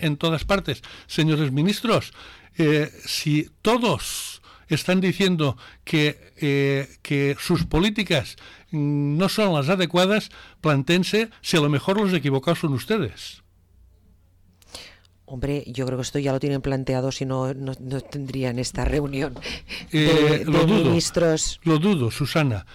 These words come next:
Speaker 1: lo dudo porque siguen unos planteamientos de política
Speaker 2: Sí.
Speaker 1: que, mm,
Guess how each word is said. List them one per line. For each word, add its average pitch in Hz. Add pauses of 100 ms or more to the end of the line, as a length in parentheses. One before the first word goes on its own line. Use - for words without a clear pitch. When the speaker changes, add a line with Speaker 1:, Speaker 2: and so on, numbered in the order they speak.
(160)
Speaker 1:
lo 139
dudo 208 (300)
porque 147 (120)
siguen 190 (200)
unos 175
planteamientos 170
de 135
política 180 (180)
Speaker 2:
Sí. -
Speaker 1:
que, 151
mm, 143